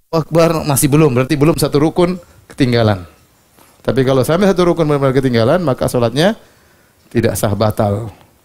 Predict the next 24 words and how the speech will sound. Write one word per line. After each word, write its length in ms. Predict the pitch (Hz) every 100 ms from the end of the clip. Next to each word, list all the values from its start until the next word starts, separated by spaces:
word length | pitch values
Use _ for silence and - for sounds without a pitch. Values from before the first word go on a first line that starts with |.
| _ -
Kenapa? 560 | 117 113 139 170 175 - _ _ _ _ _ -
Karena 400 | 107 107 160 180
dia 240 | 139 190
tidak 240 | 135 139
jadi 160 | 131 143
makmum 240 | 233 233
kalau 160 | 185 170
begitu. 320 | 180 226 165 139 _ _ _ _ _ _ _ _
Dia 80 | 151
sholat 240 | 139 127
sendiri 240 | - 156 165
namanya. 400 | 139 160 131 120 _ _ _ _ _ _ _ _ _
Sebagian 320 | - 143 160
orang 180 | 233 269 240
begitu, 320 | 254 - 185 190
orang 160 | 202
jahil 320 | 190 233 190 160
saya 160 | 208
lihat. 240 | 202 170 151
Jadi 160 | 165
imamnya 320 | 180 175 190
sudah 320 | 160 156 160 135 - _ _ - - _
apa, 380 | 147 156 180 175 - - - -
su-, 240 | - 208